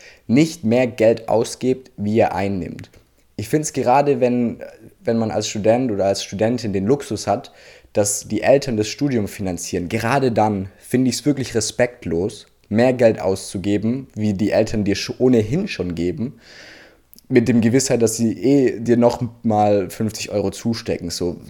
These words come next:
wenn du von deinen Eltern finanziert wirst im Studium, dann ist es wirklich ein krasses Privileg.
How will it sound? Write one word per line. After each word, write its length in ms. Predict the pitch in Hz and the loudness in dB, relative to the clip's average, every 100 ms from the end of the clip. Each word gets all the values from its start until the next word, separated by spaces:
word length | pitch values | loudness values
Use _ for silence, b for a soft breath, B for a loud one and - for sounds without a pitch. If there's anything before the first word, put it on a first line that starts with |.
| - - _ _ _ - | -20 -20 _ _ _ -6
wenn 280 | 110 131 160 | 6 6 8
du 200 | 160 143 | 6 4
von 180 | - 120 | 2 2
deinen 140 | 117 | 2
Eltern 360 | - 120 - 113 | 2 0 0 -6
finanziert 460 | 110 107 - 127 | -4 -4 -2 -2
wirst 140 | 107 101 | -2 -6
im 80 | 98 | -6
Studium, 400 | - 104 92 92 | -2 0 0 0
dann 140 | 95 | 0
ist 180 | 127 - | 0 -2
es 220 | 113 - | -4 0
wirklich 360 | 120 156 135 - | 2 2 0 -6
ein 60 | |
krasses 380 | 110 123 - 107 | -4 -4 -6 -10
Privileg. 600 | - 104 92 95 95 - | -6 -4 -2 0 0 -2